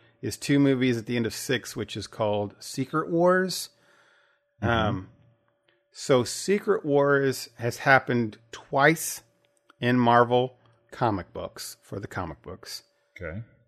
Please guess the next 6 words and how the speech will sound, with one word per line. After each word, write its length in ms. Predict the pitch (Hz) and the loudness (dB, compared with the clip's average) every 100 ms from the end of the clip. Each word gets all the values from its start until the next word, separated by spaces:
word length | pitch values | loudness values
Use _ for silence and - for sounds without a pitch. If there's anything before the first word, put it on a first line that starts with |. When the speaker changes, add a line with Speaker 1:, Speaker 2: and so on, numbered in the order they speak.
| _ | _
Speaker 1:
And 240 | 113 113 | -2 -2
it's 280 | 113 117 - | -2 -4 -6
when 600 | 113 123 139 143 143 131 | -4 2 6 6 4 2
they 140 | 127 | 0
kind 460 | 123 - - 165 170 | 0 -6 -2 0 4
of, 300 | 175 160 - | 2 2 -8